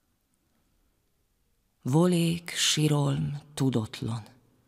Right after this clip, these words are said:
Sirolmol sepedek. Búvol oszuk,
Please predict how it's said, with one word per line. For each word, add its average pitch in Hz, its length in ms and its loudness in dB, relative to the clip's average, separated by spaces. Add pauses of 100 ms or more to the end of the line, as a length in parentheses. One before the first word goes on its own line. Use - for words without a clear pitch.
(1300)
Sirolmol 147 920 4
sepedek. 131 920 -2 (1200)
Búvol 165 840 4 (180)
oszuk, - 800 2